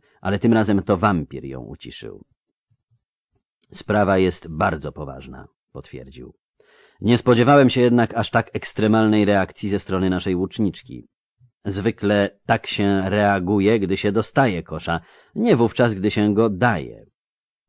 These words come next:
„No czym wy, psia krew, mówicie?”, zdenerwował się Geralt. „He? Może ktoś wreszcie zdradzi, o co tutaj chodzi?”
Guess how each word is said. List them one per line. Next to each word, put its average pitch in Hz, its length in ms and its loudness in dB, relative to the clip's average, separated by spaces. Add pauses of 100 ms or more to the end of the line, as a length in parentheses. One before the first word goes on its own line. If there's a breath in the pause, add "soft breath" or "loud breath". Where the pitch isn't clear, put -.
(420)
„No 294 120 -4
czym 254 200 2
wy, 120 140 4
psia - 200 0
krew, 110 260 -4
mówicie?”, 87 400 -2
zdenerwował 85 500 -6
się 85 140 -10
Geralt. 73 380 -12
„He? 240 220 2 (460)
Może 285 180 2
ktoś 240 340 2
wreszcie 226 380 2
zdradzi, 170 440 4
o 139 80 4
co 135 120 4
tutaj 127 220 2
chodzi?” 95 420 -2